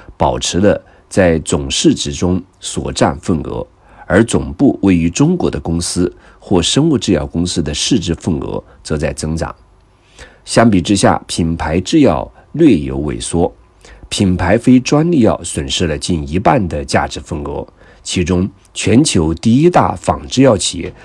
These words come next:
仍是扬子江药业，其收入为一百六十亿美元，几乎全部来自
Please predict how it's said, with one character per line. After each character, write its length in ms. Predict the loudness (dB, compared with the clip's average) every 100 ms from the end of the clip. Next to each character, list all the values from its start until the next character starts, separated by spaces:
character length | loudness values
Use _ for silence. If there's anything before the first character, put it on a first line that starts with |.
| -18
仍 240 | -4 2 2
是 260 | 4 2 0
扬 280 | -6 -4 -4
子 140 | -4
江 240 | -6 -4
药 180 | -2 -2
业， 180 | -4 -8 -12 _ -20 -14
其 220 | -6 -2
收 240 | 0 2 2
入 180 | 2 -2
为 260 | -4 -6 -4
一 120 | 0
百 220 | 2 2 4
六 160 | 6 6
十 160 | 2
亿 100 | -4
美 140 | -6 -6
元， 280 | -6 -6 -8 _ _ _
几 160 | -2 -2
乎 220 | 2 2
全 340 | 2 -2 -2
部 220 | 0 0 -2
来 140 | -6 -6
自 240 | -4 -6